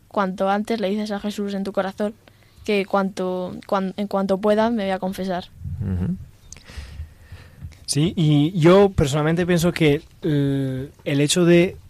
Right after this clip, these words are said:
Speaker 3: a mí me ha encantado que habéis dicho lo de estar en vida de gracia, porque cuando estás en vida de gracia, pues estás lleno de Dios, ¿no? Y pienso que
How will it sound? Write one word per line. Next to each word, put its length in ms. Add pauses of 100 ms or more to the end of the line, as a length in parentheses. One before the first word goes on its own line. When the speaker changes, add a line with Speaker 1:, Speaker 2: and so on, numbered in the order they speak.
(120)
Speaker 3:
a 80
mí 80
me 100
ha 20
encantado 500
que 180
habéis 180
dicho 240
lo 140
de 80
estar 240
en 100
vida 140
de 80
gracia, 280
porque 240
cuando 140
estás 220
en 60
vida 120
de 80
gracia, 300
pues 160
estás 280
lleno 300
de 120
Dios, 320 (120)
¿no? 160 (140)
Y 80
pienso 300
que 340